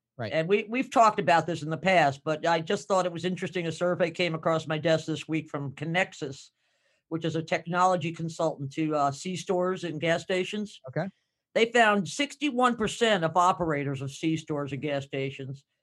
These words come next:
Speaker 2: with these automated fuel dispensers, um, expect to be E M V compliant by next April.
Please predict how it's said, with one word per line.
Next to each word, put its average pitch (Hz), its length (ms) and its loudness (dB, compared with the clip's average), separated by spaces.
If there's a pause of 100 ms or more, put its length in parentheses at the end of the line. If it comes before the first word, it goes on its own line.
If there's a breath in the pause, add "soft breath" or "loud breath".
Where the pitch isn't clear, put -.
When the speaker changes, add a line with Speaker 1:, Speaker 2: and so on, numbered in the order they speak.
(120)
Speaker 2:
with 160 160 -4
these 165 220 0
automated 151 520 -2
fuel 160 200 -2
dispensers, 139 720 -8 (500)
um, 156 520 4 (2500)
expect - 440 2
to 226 40 -2
be 190 220 0
E 190 60 4
M 180 120 2
V 170 200 2
compliant 147 600 -2
by 147 100 -2
next 143 300 -4
April. 139 400 -4